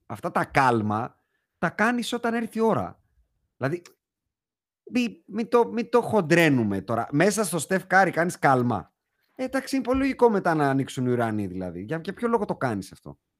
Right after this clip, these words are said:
Δεν καταλαβαίνω. Ότι τι; Ότι, α, δηλαδή, ο Steph, ο Steph δεν σου έκανε night-night στο τριάντα δύο είκοσι εφτά.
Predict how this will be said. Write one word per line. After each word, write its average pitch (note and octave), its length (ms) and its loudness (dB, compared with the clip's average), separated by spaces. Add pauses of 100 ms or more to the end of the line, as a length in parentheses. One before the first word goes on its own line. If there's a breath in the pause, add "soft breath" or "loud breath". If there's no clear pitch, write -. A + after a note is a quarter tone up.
(220)
Δεν D3+ 120 -6
καταλαβαίνω. A2 640 -2 (240)
Ότι B2 400 -4
τι; C#3+ 340 -4 (800)
Ότι, A2+ 420 -8 (240)
α, B2+ 200 -6
δηλαδή, B2+ 320 2 (260 soft breath)
ο B2 60 0 (160)
Steph, C3 240 2 (500)
ο A#2+ 80 -8 (100)
Steph G#2 220 2 (540)
δεν B3 140 -4
σου B3+ 120 -6
έκανε C#3+ 560 2 (100)
night-night A#2 680 0 (280)
στο - 280 -8
τριάντα A#2+ 360 2
δύο A2 280 -2
είκοσι G#2 280 -8
εφτά. A2 460 -8